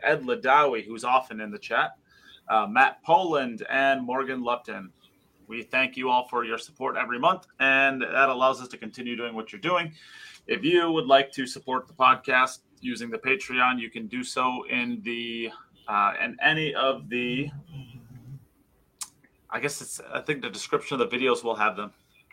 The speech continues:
So you can check it out there. And if you want to join the biggest supporter of the podcast for the listeners, you can do it there. All right, Sam, U S Open.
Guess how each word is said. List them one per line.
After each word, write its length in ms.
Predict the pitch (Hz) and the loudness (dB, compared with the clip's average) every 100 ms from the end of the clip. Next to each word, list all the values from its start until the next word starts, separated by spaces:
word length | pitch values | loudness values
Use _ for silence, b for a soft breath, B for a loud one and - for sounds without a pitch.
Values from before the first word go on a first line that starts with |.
| - - | -20 -16
So 380 | - 120 110 - - | 2 4 4 0 -10
you 100 | 117 | -8
can 220 | 120 110 _ b b b b b _ | -6 -10 _ b b b b b _
check 240 | 147 147 - | 4 4 8
it 80 | 139 | 10
out 180 | 139 | 10
there. 320 | 139 156 180 147 | 8 6 6 2
And 280 | 135 131 127 | 2 2 2
if 120 | 127 | -2
you 360 | 131 127 127 117 | -2 0 -2 4
want 220 | 131 135 | 6 6
to 80 | 120 | 2
join 400 | 117 139 143 127 - B B B B B - | 2 2 2 -2 -12 B B B B B -6
the 220 | 120 123 | -2 -2
biggest 480 | 101 160 170 170 - | 4 4 4 0 -2
supporter 420 | 156 170 160 156 | -4 4 8 8
of 120 | 160 | 6
the 80 | 156 | 4
podcast 580 | 160 160 156 165 151 143 | 6 8 8 6 6 6
for 160 | 143 143 | 0 0
the 80 | |
listeners, 640 | 143 160 165 175 160 - - | 0 0 -2 -4 -6 -10 -14
you 80 | 110 | -12
can 140 | 110 | -6
do 100 | 123 | -6
it 100 | 123 | 0
there. 220 | 107 92 _ _ - 135 | 0 0 _ _ 2 6
All 60 | |
right, 160 | 120 - _ | 6 4 _
Sam, 560 | - 196 185 185 120 - _ B B B _ _ | 6 8 10 8 6 -6 _ B B B _ _
U 140 | 143 | 2
S 160 | 160 160 | 4 6
Open. 400 | 160 160 110 | 4 4 -4